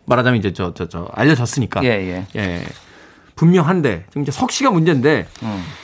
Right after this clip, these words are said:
Speaker 1: 자, 그럼 아이를 바꿔치기 한 시점, 경찰은 언제로 보고 있는 겁니까? 최근에 한 탐사 보도 프로그램을 보니까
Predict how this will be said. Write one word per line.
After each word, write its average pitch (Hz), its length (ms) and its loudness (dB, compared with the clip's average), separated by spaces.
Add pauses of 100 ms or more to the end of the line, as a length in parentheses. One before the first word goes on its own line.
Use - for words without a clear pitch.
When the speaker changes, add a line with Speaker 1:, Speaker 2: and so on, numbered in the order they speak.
(840)
Speaker 1:
자, 214 120 2
그럼 214 140 4
아이를 165 320 4
바꿔치기 202 400 2
한 269 80 4
시점, 214 500 0
경찰은 247 720 4
언제로 233 520 4
보고 196 180 4
있는 175 140 4
겁니까? 131 240 2
최근에 226 280 2
한 247 140 2
탐사 277 580 4
보도 185 400 2
프로그램을 208 460 2
보니까 151 640 2